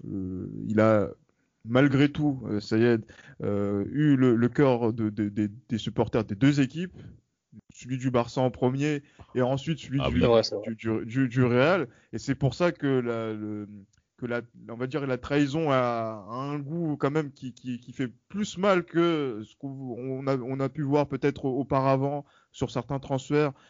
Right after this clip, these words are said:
Speaker 1: Euh, Sayed parlait, euh, dans, dans sa, dans ses vidéos de Laudrup, euh, par exemple, ou de Luis Enrique. On n'est pas sur la même, euh, dimen-, dimension, ou même les transferts qu'il y a pu avoir a-, après, donc, euh, de,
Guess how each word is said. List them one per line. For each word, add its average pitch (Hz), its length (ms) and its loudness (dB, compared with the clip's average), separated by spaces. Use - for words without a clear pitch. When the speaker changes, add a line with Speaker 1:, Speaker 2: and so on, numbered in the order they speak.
Speaker 1:
Euh, 107 680 0
Sayed 123 320 2
parlait, 120 300 0
euh, 113 460 0
dans, 107 240 -6
dans 104 120 -6
sa, 113 160 -4
dans 110 220 -6
ses 113 180 -10
vidéos 117 460 2
de 117 120 -2
Laudrup, 107 720 2
euh, 104 100 0
par 101 240 0
exemple, 120 420 0
ou 117 160 -4
de 117 120 2
Luis 120 260 0
Enrique. 120 440 0
On 104 100 -4
n'est 107 100 2
pas 143 180 2
sur 143 180 0
la 127 140 4
même, 143 300 2
euh, 120 340 4
dimen-, 127 340 -4
dimension, 127 640 -4
ou 127 160 -2
même 131 220 0
les 123 100 2
transferts 120 320 -4
qu'il 127 120 -4
y 117 40 2
a 107 40 0
pu 117 160 -2
avoir 110 280 0
a-, 87 220 -8
après, 123 320 -2
donc, 110 240 -10
euh, 107 60 -2
de, 104 240 -2